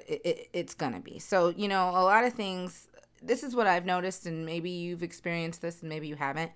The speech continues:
but kinda what I've noticed and the things that stress me out the most as a mom is that there's a lot of things that are attached to, like, motherhood or, like, um, like, just being a female in general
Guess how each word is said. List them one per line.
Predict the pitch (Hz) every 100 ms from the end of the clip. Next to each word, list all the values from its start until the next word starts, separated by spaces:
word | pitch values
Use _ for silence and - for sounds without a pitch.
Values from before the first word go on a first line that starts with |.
| - - - - -
but | 214 214
kinda | 311 311
what | 247
I've | 208
noticed | 196 160 156 170 - -
and | 175 170
the | 175
things | 220 226 226
that | 220 -
stress | - 196 190 -
me | 185 202 -
out | 160 156 -
the | 170
most | 156 139 160 - -
as | 165 170 185
a |
mom | 185 139 - - - - - -
is | 190
that | 208
there's | 214
a | 214
lot | 208 247
of | 294
things | 220 196
that | 180
are | 156
attached | 151 - 180 180 - - - -
to, | - 202 175 160 156
like, | 143 139 -
motherhood | 165 156 165 175 170 185 185 208 _ _ _ _ _ _ _ _ _ _ _ - 180
or, | 175
like, | 160 151 -
um, | 160 156 147
like, | 156 139
just | 202 -
being | 208 185
a | 151
female | - 180 180 180 175
in | 165 151 147
general | 131 156 165 180 190 196